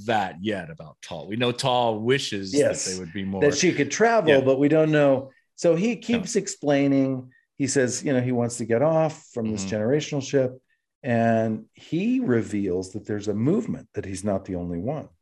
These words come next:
Speaker 1: Rumors of a movement is
Speaker 2: Ru-,
Speaker 1: what he's trying to
Speaker 2: rumors of a
Speaker 1: say.
Speaker 2: movement.
Speaker 1: Yes, yes.
Speaker 2: And then all of a sudden he's like, "Wait a minute, you're, you're trying to trick me."
Speaker 1: Yeah.
Speaker 2: And then he realizes maybe he said too much.
Speaker 1: Clams up a bit.
Speaker 2: Um, and he clams up a bit.
Speaker 1: Mm-hmm.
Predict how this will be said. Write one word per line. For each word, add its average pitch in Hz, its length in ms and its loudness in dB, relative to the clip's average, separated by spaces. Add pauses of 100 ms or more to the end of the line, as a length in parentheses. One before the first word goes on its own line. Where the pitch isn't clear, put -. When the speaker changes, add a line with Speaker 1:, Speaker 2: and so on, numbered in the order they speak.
(100)
Speaker 1:
Rumors 104 520 -2
of 78 120 -14
a 80 40 -14
movement 80 440 -12
is 107 80 -2
Speaker 2:
Ru-, 139 220 6
Speaker 1:
what - 80 -2
he's - 120 -6
trying 120 200 4
to 170 60 6
Speaker 2:
rumors 170 240 0
of 131 100 4
a 123 40 0
Speaker 1:
say. 120 40 0
Speaker 2:
movement. 104 500 -2
Speaker 1:
Yes, 85 540 -10 (100)
yes. - 180 -10
Speaker 2:
And 117 120 0
then 151 220 4
all 160 80 4
of 151 40 4
a 139 40 -2
sudden 139 160 2
he's 120 160 0
like, 123 120 -2
"Wait 147 180 4
a - 20 0
minute, 110 360 -2
you're, 143 800 6
you're 139 280 -2
trying 139 240 -2
to 113 40 -4
trick 127 320 -2
me." 90 240 -8 (180)
Speaker 1:
Yeah. 98 200 -8 (200)
Speaker 2:
And 117 120 2
then 139 180 4
he 139 100 2
realizes 110 640 2
maybe 123 240 2
he 113 80 2
said 110 280 0
too 110 180 -4
much. 92 420 -8 (140)
Speaker 1:
Clams 107 420 -2
up 101 100 -2
a 101 200 0
bit. 95 180 2
Speaker 2:
Um, 98 340 -2
and 120 100 0
he 120 60 2
clams 107 440 0
up 95 160 0
a 90 40 -10
bit. 87 260 -4 (200)
Speaker 1:
Mm-hmm. 98 440 -10